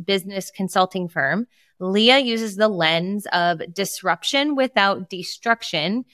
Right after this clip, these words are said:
to equip innovative organizations of any size and industry with the tools to cultivate inclusive,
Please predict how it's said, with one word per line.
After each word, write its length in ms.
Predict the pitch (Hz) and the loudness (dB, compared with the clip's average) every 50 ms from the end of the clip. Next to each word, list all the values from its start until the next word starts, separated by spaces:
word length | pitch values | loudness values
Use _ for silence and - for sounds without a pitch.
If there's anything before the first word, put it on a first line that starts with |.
| _ _ _ | _ _ _
to 240 | - - 254 233 220 | -4 -2 -2 -2 -2
equip 480 | - 220 202 - - - - 262 269 - - | -6 -8 -10 -10 -12 -2 4 4 4 6 6
innovative 580 | 226 226 247 247 214 226 233 233 269 269 233 | 4 4 6 6 8 6 6 6 4 2 2
organizations 840 | 226 - 208 202 208 214 208 196 180 185 170 170 - 185 175 175 170 | 2 2 2 4 4 4 4 6 6 4 4 4 0 -2 -2 0 0
of 120 | 180 170 | -2 2
any 240 | - 185 202 226 277 | 2 2 2 2 0
size 320 | 262 - 240 214 208 214 | 0 2 2 2 2 2
and 100 | 233 214 | 0 -2
industry 540 | 180 165 160 160 160 - 170 160 160 160 165 - | -2 -2 -4 -6 -8 -6 -6 -4 -4 -6 -8 -6
with 180 | - 190 190 - | -6 -6 -4 -4
the 100 | 196 185 | -6 -6
tools 640 | - - - 269 269 302 320 339 359 370 330 - | -6 -8 -8 -4 -2 0 0 0 0 -2 -4 -6
to 180 | - - - 202 | -6 -2 -2 -2
cultivate 640 | - - - 214 208 - 208 185 190 180 175 175 | -2 -2 -4 -4 -2 -2 -2 2 2 2 2 2
inclusive, 840 | - - 180 175 - - - 277 285 277 - 285 262 262 262 269 247 | 0 -2 -4 -4 -6 -6 -4 -4 -4 -2 0 0 2 2 2 0 -2